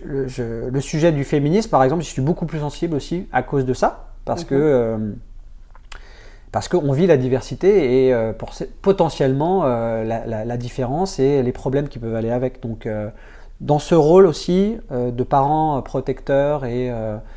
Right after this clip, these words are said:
Speaker 1: et capable de vivre cette diversité, c'est très important de le, de l'assumer dès le début, je
Speaker 2: Mhm.
Speaker 1: pense, quand on fait, euh, un projet d'enfant avec une famille homoparentale. Ça, c'est, c'est clair, on peut pas penser que tout va aller bien, même si on habite dans un arrondissement de Paris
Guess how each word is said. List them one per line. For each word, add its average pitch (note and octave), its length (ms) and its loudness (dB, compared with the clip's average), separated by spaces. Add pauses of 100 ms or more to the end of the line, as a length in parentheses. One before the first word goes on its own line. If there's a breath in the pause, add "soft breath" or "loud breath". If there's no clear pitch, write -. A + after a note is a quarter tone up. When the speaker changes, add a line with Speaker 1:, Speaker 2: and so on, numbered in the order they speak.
(340 soft breath)
Speaker 1:
et B2 80 -6
capable D3+ 380 0
de B2+ 100 2
vivre C3+ 220 -2
cette B2+ 180 -2
diversité, A#2+ 540 -4
c'est D3 140 0
très C#3 220 -2
important D3+ 600 -4
de C3+ 160 0
le, C3 400 2 (360 loud breath)
de C#3+ 80 4
l'assumer E3+ 460 4
dès E3 140 4
le C#3+ 60 0
début, C#3+ 320 2
je C3 80 2
Speaker 2:
Mhm. B2 60 0
Speaker 1:
pense, F3+ 260 -4
quand A2 240 -12
on A2+ 60 -10
fait, C3 300 -2
euh, A2 360 0
un G#2+ 60 -2
projet B2+ 340 -4
d'enfant C3 480 -4
avec A#2 220 -6
une A#2+ 60 -10
famille A#2 280 -6
homoparentale. A2 560 -6 (300)
Ça, - 180 -12
c'est, G2+ 520 -10 (540 soft breath)
c'est - 160 -6
clair, F#3 200 8
on C3+ 40 2
peut D3+ 120 0
pas G#3 160 10
penser F#3 300 4
que F#3+ 60 -10
tout D#3+ 140 -2
va C#3 120 6
aller C3 160 6
bien, D#3 220 4
même E3 160 2
si - 140 -8
on C#3 80 0
habite C3+ 220 0
dans B2+ 160 0
un A#2+ 100 0
arrondissement B2 440 0
de A#2 40 -6
Paris C3 420 -2